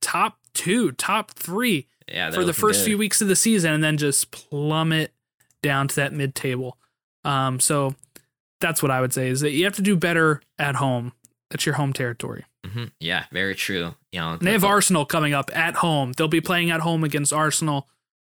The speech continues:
Speaker 1: uh, who's top of the league. So that's gonna be, uh, interesting this New Year's Eve.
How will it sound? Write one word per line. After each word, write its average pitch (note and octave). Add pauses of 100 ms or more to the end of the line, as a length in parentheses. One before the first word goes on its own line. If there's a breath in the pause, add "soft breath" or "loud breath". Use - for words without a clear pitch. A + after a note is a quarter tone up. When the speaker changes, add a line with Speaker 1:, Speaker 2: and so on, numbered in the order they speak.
(180)
Speaker 1:
uh, C#3
who's C#3+
top D3
of C#3+
the C3
league. C3+
So -
that's C#3+
gonna C#3
be, B2+ (600)
uh, C3
interesting C3+
this B2
New C3+
Year's B2
Eve. B2